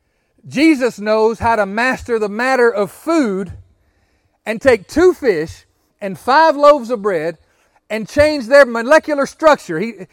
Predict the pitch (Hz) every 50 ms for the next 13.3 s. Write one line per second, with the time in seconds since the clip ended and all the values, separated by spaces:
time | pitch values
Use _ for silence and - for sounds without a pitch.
0 | _ _ - 254 214 226 285 254 220 226 285 269 233 214 202 277 302 269 185 -
1 | - 277 277 240 180 - - - 180 - - 196 202 190 233 240 196 _ _ _
2 | _ _ _ _ _ _ _ _ - 240 240 196 247 254 262 277 277 277 269 262
3 | 233 220 - 262 254 247 262 240 - 202 220 220 - - 285 285 294 302 247 170
4 | 190 190 - 214 208 262 233 - 226 - 262 269 - 208 202 214 - - 262 277
5 | 320 330 294 202 262 247 254 262 269 262 - - 262 254 254 269 294 269 202 180
6 | 180 165 _ _ _ _ _ _ - 208 220 254 269 233 226 202 - - 277 294
7 | 240 226 220 277 294 311 254 - - 190 170 170 180 190 - _ _ _ _ _
8 | - 196 196 - - - - 302 330 330 320 - 240 220 202 208 202 214 214 -
9 | - 294 294 294 - 262 233 233 277 294 277 233 220 185 - _ _ _ _ _
10 | _ - 214 214 214 175 - - 311 370 359 339 302 254 - - - 254 240 214
11 | - - - 294 320 320 262 208 190 196 202 208 - _ _ _ _ _ _ _
12 | _ _ _ - - 240 220 - 285 302 294 269 254 294 302 285 - 262 214 -
13 | 240 202 151 120 95